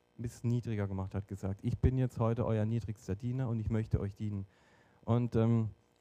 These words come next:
so eine Fußwaschung ist zum Beispiel wirklich tatsächlich eine Sache, wo man sagt, Ja, das ist wirklich was, wo man... Ähm,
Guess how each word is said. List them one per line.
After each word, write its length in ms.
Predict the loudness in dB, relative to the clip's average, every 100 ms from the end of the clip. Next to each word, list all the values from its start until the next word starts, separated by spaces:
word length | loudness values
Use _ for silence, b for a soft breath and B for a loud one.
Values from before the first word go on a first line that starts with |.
| _
so 120 | 0
eine 100 | 2
Fußwaschung 640 | 4 2 2 0 0 -2
ist 140 | -4 -2
zum 80 |
Beispiel 300 | -2 0 -2
wirklich 280 | -4 -4 -4
tatsächlich 380 | -2 -2 -2 -2
eine 160 | -4 -2
Sache, 280 | -2 0
wo 60 | -2
man 160 | -2 -4
sagt, 300 | -4 -8 -6
Ja, 280 | -4 -4 -6 _
das 160 | -4
ist 180 | -4 -4
wirklich 300 | -4 -2 0
was, 220 | 0 0
wo 100 | 0
man... 240 | 2 2 0 b b b b b b b _ -2
Ähm, 420 | 2 2 2